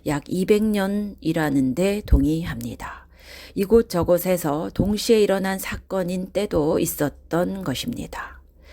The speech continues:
본문에서도 드보라가 이스라엘 자손 만 명을 데리고 가라고 한 것은 곧 납달리 지역을 중심으로 벌어진 국지전이었기 때문입니다.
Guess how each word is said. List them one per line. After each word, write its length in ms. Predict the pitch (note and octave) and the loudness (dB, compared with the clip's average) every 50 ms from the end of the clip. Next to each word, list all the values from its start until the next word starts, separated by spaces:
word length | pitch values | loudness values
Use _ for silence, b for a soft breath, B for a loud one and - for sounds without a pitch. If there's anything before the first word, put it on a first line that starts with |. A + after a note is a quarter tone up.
| B B B B B B | B B B B B B
본문에서도 960 | - G3 G#3 A3+ B3+ B3+ A#3+ G3 F#3 - F#3+ F3+ E3+ D3+ D3 D3+ E3 F#3 F#3+ | 0 4 6 8 8 8 6 4 2 2 2 2 4 2 2 2 2 0 -2
드보라가 760 | F#3+ F#3+ F#3 G3 G#3 G3+ F3+ D3+ C#3+ - - C3 C#3 - - B B B B B B B | -4 -4 -4 -2 -2 0 0 0 -2 -4 -6 -10 -10 -12 -16 B B B B B B B
이스라엘 580 | - F#3+ F3+ - - G#3 G#3 G#3+ G#3+ G#3+ G#3+ | -4 -2 -2 -2 0 2 2 4 4 4 2
자손 400 | G#3 G3 E3+ F3 - F3+ F3 F3 | 2 0 0 2 4 2 4 4
만 280 | D3+ C#3 C3+ D#3 F3+ G3 | 2 2 2 2 2 2
명을 280 | G#3 G#3+ G#3+ A3+ A3 G#3+ | 2 2 2 2 2 2
데리고 540 | G3 F#3 E3+ F3+ F3 D#3+ D#3 E3 F3 F3+ | 2 2 2 4 4 4 4 4 4 2
가라고 420 | - - - D#3+ D#3 D3 - D#3 D#3 | -2 -4 -2 -2 0 0 0 0 -2
한 260 | E3 F3+ G3+ G3+ G3 | -2 -4 -8 -8 -8
것은 580 | - B2+ C3 D#3 D#3+ - - C3+ C#3 D#3+ A#3+ - B B B B B B | -6 -4 -4 -2 -2 -2 0 0 0 -2 -2 -4 B B B B B B
곧 280 | B - - - - _ _ - | B 2 2 2 0 _ _ -8
납달리 580 | - C#3+ D3 - - - G#3+ G3+ G3+ G3 G#3+ G3+ | -6 -6 -6 -4 -2 0 0 2 2 2 2 2
지역을 600 | - - - D#3+ E3+ D#3 D#3 - E3+ - D#3+ - | 2 2 4 4 4 4 2 0 -2 -2 -2 -4
중심으로 680 | - - G3+ G#3+ - - F3 D#3 C3+ - - - - - b b b b b b | -4 -4 -4 -4 -2 -2 -2 -2 -2 -2 -4 -4 -6 -10 b b b b b b
벌어진 580 | - C#3 C3+ C#3 C#3 C3+ - - C#3 C#3 C#3 - | -6 -2 0 2 2 0 0 0 0 0 0 -2
국지전이었기 1300 | - - - - - - - E3+ F3+ - - F#3 F#3 F#3+ - - D3 C#3+ C#3 - - - G#3 A#3+ A#3 - | -4 -10 -12 -12 -10 -6 -2 -2 -2 0 2 2 2 2 2 2 2 2 2 0 -2 -2 0 0 0 -2
때문입니다. 840 | - C#3+ C#3 B2+ C#3 C3+ B2+ - - - - - - - - - | -4 -2 -2 0 0 0 0 -2 -4 -8 -8 -8 -8 -10 -10 -14